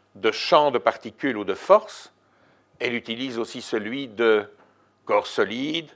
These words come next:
de fluides, de planètes et d'étoiles. La description et la modélisation des phénomènes se fait <clears throat> au niveau de ces concepts,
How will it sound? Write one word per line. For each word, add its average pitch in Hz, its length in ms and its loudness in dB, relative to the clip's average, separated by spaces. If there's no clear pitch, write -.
de 107 120 -6
fluides, 147 640 -10
de - 100 -6
planètes 127 800 2
et 117 100 -4
d'étoiles. 123 600 4
La 139 100 4
description 226 720 -2
et 151 40 -2
la 135 100 4
modélisation 135 800 -2
des 101 100 -6
phénomènes 131 580 -8
se - 180 -2
fait 143 420 -2
<clears throat> 190 460 12
au 131 140 4
niveau 160 360 2
de 151 80 2
ces - 200 2
concepts, - 760 -2